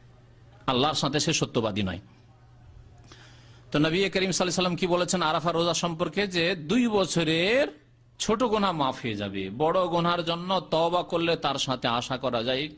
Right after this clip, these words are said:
যে মাফ হয়ে যাবে। উলামায়ে কেরামরা এই জন্য বলছে, "ওয়ুরজাল কাবায়ের", আল্লাহর কাছে আশা করা যায় যে এই নেক আমলগুলির সাথে, আরাফার দিন রোজার সাথে যদি আল্লাহর কাছে তওবা করে, তো কাবিরা গুনাহ মাফ হয়ে যাওয়ারও আশা রয়েছে, মাফ হয়ে যাবে ইনশাআল্লাহ তাআলা।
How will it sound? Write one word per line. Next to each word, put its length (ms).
যে 100
মাফ 280
হয়ে 140
যাবে। 260
উলামায়ে 400
কেরামরা 300
এই 60
জন্য 160
বলছে, 120
"ওয়ুরজাল 560
কাবায়ের", 520
আল্লাহর 320
কাছে 240
আশা 320
করা 240
যায় 280
যে 120
এই 60
নেক 320
আমলগুলির 480
সাথে, 300
আরাফার 400
দিন 120
রোজার 300
সাথে 500
যদি 200
আল্লাহর 280
কাছে 240
তওবা 340
করে, 300
তো 200
কাবিরা 500
গুনাহ 460
মাফ 460
হয়ে 180
যাওয়ারও 340
আশা 460
রয়েছে, 400
মাফ 200
হয়ে 100
যাবে 160
ইনশাআল্লাহ 540
তাআলা। 180